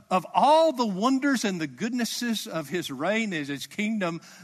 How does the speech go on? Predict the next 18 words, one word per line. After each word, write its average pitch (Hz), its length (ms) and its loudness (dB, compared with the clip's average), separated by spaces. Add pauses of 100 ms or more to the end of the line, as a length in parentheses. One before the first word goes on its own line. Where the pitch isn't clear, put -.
there's 165 160 -4
another 208 360 -2
factor 202 460 0
that 160 160 -8
you've 190 160 -4
gotta 180 240 -4
take 180 320 -6
in, 185 140 -4
and 151 80 -8
that 180 160 -2
is 165 200 -2
that 160 140 -4
it 151 100 -8
never 196 360 -4
diminishes. 165 680 -8
It 135 100 -10
always 165 440 -4
increases. 135 680 -12